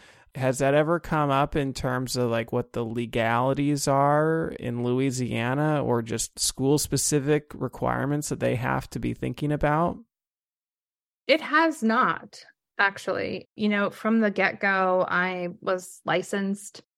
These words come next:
Speaker 2: I have food handling licenses. You know, I do have a master's degree in food business. I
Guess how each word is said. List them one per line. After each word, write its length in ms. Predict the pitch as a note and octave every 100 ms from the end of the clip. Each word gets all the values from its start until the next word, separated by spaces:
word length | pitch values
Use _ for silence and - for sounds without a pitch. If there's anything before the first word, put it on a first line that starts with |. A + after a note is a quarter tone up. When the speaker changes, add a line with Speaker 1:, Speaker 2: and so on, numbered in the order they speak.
| _ -
Speaker 2:
I 460 | F#3 F3+ F3+ F#3 F#3+
have 180 | F#3
food 220 | - G#3+ G#3
handling 680 | G3 F#3 F#3+ F#3+ F#3 F#3 G3+
licenses. 1040 | G3 G3 F#3 F#3+ - F#3 F#3 F3+ - - _ _ -
You 120 | F#3+
know, 140 | F#3
I 80 | F#3+
do 120 | F#3
have 140 | G3 F#3+
a 40 |
master's 440 | F#3 F#3 F#3 G3+ -
degree 320 | G3+ G3 G3
in 140 | G3
food 180 | G#3 G3
business. 640 | F#3+ G3 F#3 G3 G3+ - - _
I 640 | - G3+ G3 F#3+ F#3 F#3+